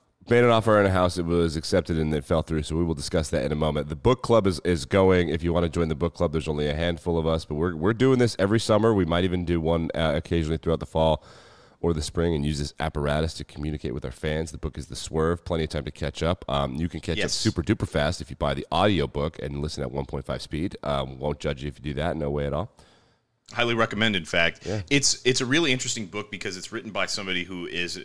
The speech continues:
Speaker 2: both an experienced writer and a serious scholar.
Speaker 1: For sure.
Speaker 2: Fascinating history about how a key discovery of an ancient manuscript helped bring the modern world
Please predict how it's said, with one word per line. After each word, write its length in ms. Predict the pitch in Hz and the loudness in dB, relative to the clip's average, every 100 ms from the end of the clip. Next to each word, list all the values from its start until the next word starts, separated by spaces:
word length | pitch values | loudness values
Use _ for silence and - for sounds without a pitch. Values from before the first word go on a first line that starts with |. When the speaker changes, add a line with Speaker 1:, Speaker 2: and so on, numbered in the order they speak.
| - | -14
Speaker 2:
both 180 | 98 101 | -14 -12
an 80 | |
experienced 500 | 92 - 120 120 101 | -10 -8 -4 -4 -4
writer 400 | 92 95 98 98 - | -2 0 0 0 -2
and 260 | - 92 92 | 0 0 0
a 40 | |
serious 360 | - 98 87 - | -4 -4 -4 -4
scholar. 520 | - 87 76 76 73 - | 0 0 0 -2 -6 -12
Speaker 1:
For 80 | - | -14
sure. 160 | 69 69 _ _ | -12 -14 _ _
Speaker 2:
Fascinating 480 | 131 135 - 120 107 | 0 0 2 0 0
history 320 | 110 - 110 | -4 -4 -4
about 300 | 98 92 92 | 0 2 2
how 440 | 90 95 90 87 85 - _ _ | 2 2 2 0 -4 -14 _ _
a 60 | - | -8
key 240 | - 123 | 0 2
discovery 640 | 117 - 120 104 107 101 | 2 0 0 0 0 0
of 480 | - 87 85 82 - - | 0 0 -2 -4 -12 -12
an 140 | 87 | -8
ancient 320 | 82 98 - 85 | -6 -6 -4 0
manuscript 720 | 95 92 - - 92 85 - - - | 0 0 -2 -2 -4 -6 -12 -20 -4
helped 320 | 110 104 - _ _ _ _ _ | -2 -2 -8 _ _ _ _ _
bring 260 | 120 110 107 | -6 -4 -2
the 80 | |
modern 400 | 98 98 95 92 | 0 0 0 -2
world 420 | 90 92 90 87 | -4 -2 -2 -4